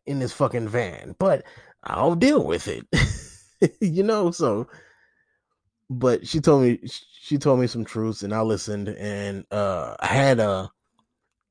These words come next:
I had a, um, um, an appointment to meet up with one of the dealerships, like, uh, this le-, this past Friday, and I talked to my sister on Thursday, so I ended up canceling the appointment,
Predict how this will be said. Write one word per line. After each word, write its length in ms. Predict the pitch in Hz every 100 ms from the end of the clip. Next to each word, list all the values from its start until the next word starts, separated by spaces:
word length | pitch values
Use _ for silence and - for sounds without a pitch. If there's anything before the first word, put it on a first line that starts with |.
| _
I 60 | -
had 240 | 147 151
a, 160 | 127 104
um, 180 | 113 104
um, 240 | 104 95 - -
an 100 | 107
appointment 500 | 95 226 247 131 107
to 80 | 120
meet 200 | 135 139
up 140 | 135
with 420 | 98 104 139 110 _ _ _ _ _ _
one 240 | 113 127
of 80 | 127
the 80 | 110
dealerships, 680 | 107 165 135 - 107 95 - -
like, 300 | - 98 92 98 _ _ -
uh, 280 | 98 82 85
this 200 | 101 117
le-, 140 | 120
this 140 | 117 104
past 320 | 151 135 113
Friday, 480 | 151 147 98 90 101 - _ _ _ _ _ -
and 360 | 123 113 107 104
I 40 |
talked 200 | - 135
to 80 | 120
my 60 |
sister 280 | 107 127 110
on 120 | 95
Thursday, 520 | - 180 160 107 85 87 _ _ _ _ _ _ _ _ _ - -
so 140 | -
I 60 | 113
ended 180 | 131 104
up 80 |
canceling 500 | - 135 135 123 120
the 80 | 107
appointment, 560 | 101 - 147 117 101